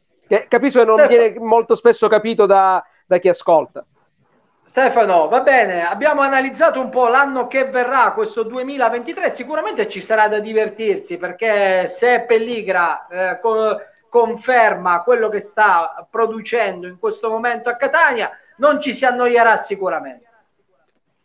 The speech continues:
Speaker 1: No, io mi aspetto un altro grande anno, me l'aspetto, spero di non essere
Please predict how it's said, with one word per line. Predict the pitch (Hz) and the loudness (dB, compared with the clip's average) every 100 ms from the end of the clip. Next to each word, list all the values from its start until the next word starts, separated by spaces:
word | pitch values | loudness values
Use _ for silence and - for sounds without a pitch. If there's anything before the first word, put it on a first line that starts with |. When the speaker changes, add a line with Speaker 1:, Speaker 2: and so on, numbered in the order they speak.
| _ | _
Speaker 1:
No, | - 190 202 147 202 | -2 2 4 2 0
io | 214 277 | 2 2
mi | 226 | 2
aspetto | 185 - 226 226 220 190 170 | -2 0 4 4 2 2 2
un | 185 220 | 4 4
altro | 247 226 170 | 4 2 0
grande | 170 185 175 170 | 2 2 2 2
anno, | 165 156 151 208 302 | 2 0 2 2 4
me | 254 | 4
l'aspetto, | 165 151 - - 170 156 | 2 2 0 2 2 0
spero | - 202 | 2 4
di | 175 | 4
non | 170 180 | 2 2
essere | 185 190 180 | 2 2 2